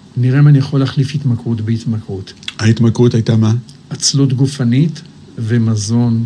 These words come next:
Speaker 1: בלי סוף. והיה לי מזל שהיות ויש לי אישיות של מתמכר,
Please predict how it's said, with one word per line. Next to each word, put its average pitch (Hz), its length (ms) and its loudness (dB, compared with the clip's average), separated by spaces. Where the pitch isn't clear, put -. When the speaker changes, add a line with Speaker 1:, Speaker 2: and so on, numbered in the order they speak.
Speaker 1:
בלי 104 180 -8
סוף. - 380 -10
והיה 117 1160 -4
לי 139 100 2
מזל 170 460 2
שהיות 117 540 -2
ויש 131 260 0
לי 147 60 2
אישיות 135 400 -2
של 147 140 -2
מתמכר, 139 640 0